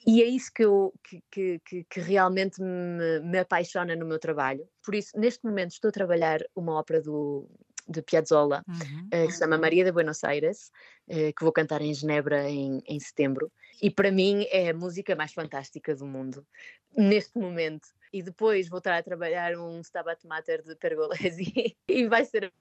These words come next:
Speaker 1: a música mais fantástica, de certeza, também. Portanto,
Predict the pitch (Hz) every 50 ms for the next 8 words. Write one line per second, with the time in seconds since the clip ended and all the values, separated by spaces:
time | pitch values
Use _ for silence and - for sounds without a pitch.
0 | _ _ - - 208 208 208 214 196 208 214 - 269 247 208 202 220 - - 202
1 | 190 185 170 185 - - 226 - 196 180 _ - - 185 - - 185 170 165 180
2 | - 185 170 165 151 156 - - - - - - - 202 - 208 202 202 - -
3 | - 190 190 185 190 190 180 185